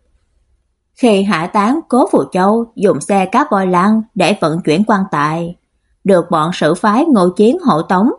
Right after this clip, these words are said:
chôn ở lối vào Hoàng Lăng. Ngụ ý sau khi ăn nghỉ, vẫn làm bạn cùng quân. Sau đó,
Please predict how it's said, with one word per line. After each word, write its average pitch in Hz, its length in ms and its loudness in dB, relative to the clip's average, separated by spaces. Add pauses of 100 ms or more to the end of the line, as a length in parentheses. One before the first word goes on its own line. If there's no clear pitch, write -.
(360)
chôn 196 280 2
ở 196 80 0
lối 233 220 2
vào 151 160 0
Hoàng 143 260 -4
Lăng. 196 300 0 (560)
Ngụ 175 240 2
ý 233 260 4
sau 220 220 -2
khi 196 140 0
ăn 180 260 -2
nghỉ, 185 320 0 (260)
vẫn 196 220 0
làm 175 200 -2
bạn 165 240 0
cùng 135 220 -4
quân. 208 340 0 (580)
Sau 277 240 0
đó, 233 320 0